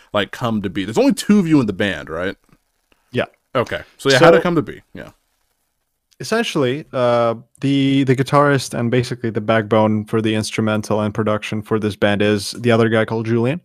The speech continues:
Speaker 1: Okay.
Speaker 2: He is from Germany and he is a musician. He's in another band called East Shade.
Speaker 1: Mm-hmm.
Speaker 2: Um, a pretty cool German band, so check 'em out. They
Speaker 1: Cool.
Speaker 2: play metal, metalcore.
Speaker 1: Nice.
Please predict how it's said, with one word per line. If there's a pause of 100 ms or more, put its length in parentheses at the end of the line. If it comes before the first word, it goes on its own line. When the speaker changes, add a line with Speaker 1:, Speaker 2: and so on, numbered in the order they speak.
(120)
Speaker 1:
Okay. (160)
Speaker 2:
He
is
from
Germany
and
he
is
a
musician.
He's
in
another
band
called
East
Shade. (280)
Speaker 1:
Mm-hmm.
Speaker 2:
Um, (580)
a (100)
pretty
cool
German
band,
so
check
'em
out.
They (120)
Speaker 1:
Cool.
Speaker 2:
play
metal,
metalcore. (140)
Speaker 1:
Nice.